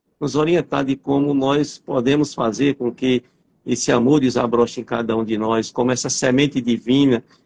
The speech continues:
em que nos possibilite ser árvore produzindo frutos sazonais, possa desabrochar em nossa vida. Isso é muito importante,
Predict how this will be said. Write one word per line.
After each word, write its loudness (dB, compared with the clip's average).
em 4
que -2
nos 2
possibilite 0
ser 4
árvore 2
produzindo -2
frutos 0
sazonais, 0
possa -2
desabrochar -2
em -2
nossa -8
vida. -10
Isso -4
é 2
muito 2
importante, -2